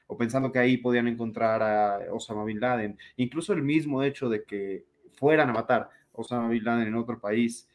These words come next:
pues eso es una violación a la soberanía del otro país, pero al mismo tiempo es cierto que, que, pues, bueno, no sé si es cierto, pero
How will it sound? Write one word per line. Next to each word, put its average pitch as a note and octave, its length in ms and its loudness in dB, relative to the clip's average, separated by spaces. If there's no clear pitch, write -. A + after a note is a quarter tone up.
pues G#2+ 200 -8
eso B2+ 160 -2
es D#3+ 60 -10
una C#3+ 140 -2
violación A#2+ 540 0
a G#2+ 60 -4
la G2+ 60 -4
soberanía G#2 460 -4
del G#2 120 0
otro G#2+ 200 -6
país, E3+ 520 -6
pero A2 140 0
al A2 80 2
mismo A#2 340 0
tiempo A2 560 -4
es G#2 220 -8
cierto B2+ 920 -2
que, F#2 360 -10
que, - 140 -20
pues, - 320 -20
bueno, A#2 280 2
no A#2 140 -8
sé - 140 -18
si A#2 140 -10
es - 100 -18
cierto, - 520 -12
pero - 140 -20